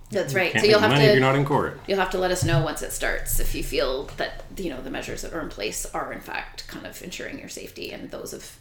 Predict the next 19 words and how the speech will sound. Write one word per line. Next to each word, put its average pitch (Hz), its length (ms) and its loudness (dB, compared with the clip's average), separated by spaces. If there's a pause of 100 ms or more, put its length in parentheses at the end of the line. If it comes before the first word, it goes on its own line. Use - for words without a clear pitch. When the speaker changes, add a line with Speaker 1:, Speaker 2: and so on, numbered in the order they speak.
Speaker 1:
you 170 80 -10
know, - 140 -14
all 160 100 -6
the - 100 -10
other - 140 -10
participants. - 640 -16
Speaker 2:
Yeah, 127 160 6
it's 127 140 -2
gonna 156 260 2
be 127 340 6
weird. 98 320 2
In 85 100 0
Ottawa, 104 540 6
there's 95 380 0
four 104 500 0
trial 110 360 0
courts - 400 -4
open, 131 460 2
which - 500 -4